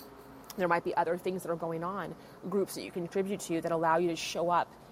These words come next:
in different ways and contribute in different ways, which demonstrate your capabilities as a multiplying leader to your own leader that are outside of your day-to-day work potentially. And then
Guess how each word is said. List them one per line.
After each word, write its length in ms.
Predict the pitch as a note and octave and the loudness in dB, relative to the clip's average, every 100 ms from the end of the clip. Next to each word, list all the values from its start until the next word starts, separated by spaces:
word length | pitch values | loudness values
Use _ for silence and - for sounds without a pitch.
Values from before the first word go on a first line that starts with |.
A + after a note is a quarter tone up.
| - | -6
in 80 | F#3 | -2
different 340 | F3 E3+ F3 E3+ | 0 0 0 0
ways 320 | F#3 F3+ E3+ | 0 0 -2
and 100 | D#3 | -6
contribute 480 | E3 - A#3 A#3 - | -8 -4 -2 0 -2
in 120 | D#3 | -4
different 280 | E3+ F3 D#3 | -6 -6 0
ways, 320 | E3 D#3+ D#3 | 0 0 -4
which 200 | D#3 E3+ | -8 -4
demonstrate 680 | F3 F#3 G3 - - D#3 D#3 - - - - | 0 0 -2 -4 -4 -4 -4 -8 -20 -10 -2
your 100 | F#3+ | -2
capabilities 840 | - F3+ D#3+ E3 F3 A#2+ F#2 - - | -2 -4 0 2 2 -2 -8 -4 -2
as 120 | E3+ | -2
a 40 | |
multiplying 580 | D#3+ D3+ F3 E3+ D#3 D#3+ | -2 -2 -4 -4 -4 -2
leader 360 | E3 - - - - - | -4 -4 -8 -10 -16 -18
to 140 | - F3 | -10 0
your 180 | E3+ - | 2 2
own 200 | F3+ E3+ | 2 0
leader 300 | C#3 - - - - - | -4 -8 -14 -16 -20 -8
that 120 | - E3 | 2 2
are 80 | - | 4
outside 420 | F3 - F3+ D#3+ | 2 2 2 4
of 80 | D3+ | 2
your 120 | D3+ | 0
day-to-day 300 | D3+ C#3+ C#3 | -2 -2 -2
work 260 | D3+ D#3+ - | 0 -2 -2
potentially. 580 | - - - - - - - - - - - - - - | -10 -10 -10 -8 -8 -10 -20 -20 -20 -20 -20 -20 -20 0
And 120 | G#3+ G3 | 2 4
then 160 | F#3+ | 2